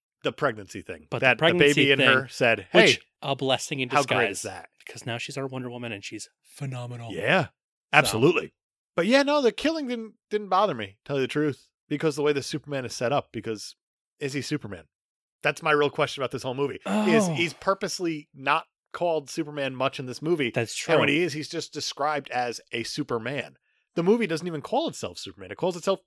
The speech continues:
Speaker 1: Man
Speaker 2: Man
Speaker 1: of
Speaker 2: of
Speaker 1: Steel.
Speaker 2: Steel.
Speaker 1: It sets it up that this could be anything. And I mean, this is literally a man wearing underwear. Because
Speaker 2: That's true.
Speaker 1: he doesn't have the top pieces for
Speaker 2: That's
Speaker 1: this
Speaker 2: true,
Speaker 1: armor.
Speaker 2: because, uh, they,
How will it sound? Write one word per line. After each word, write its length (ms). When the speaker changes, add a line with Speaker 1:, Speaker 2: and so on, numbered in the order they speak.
Speaker 1:
Man 140
Speaker 2:
Man 80
Speaker 1:
of 60
Speaker 2:
of 80
Speaker 1:
Steel. 220
Speaker 2:
Steel. 180
Speaker 1:
It 160
sets 300
it 80
up 200
that 180
this 160
could 120
be 80
anything. 280
And 80
I 40
mean, 140
this 180
is 140
literally 360
a 60
man 300
wearing 300
underwear. 480
Because 280
Speaker 2:
That's 180
true. 300
Speaker 1:
he 40
doesn't 280
have 240
the 80
top 280
pieces 420
for 100
Speaker 2:
That's 100
Speaker 1:
this 80
Speaker 2:
true, 100
Speaker 1:
armor. 200
Speaker 2:
because, 260
uh, 640
they, 260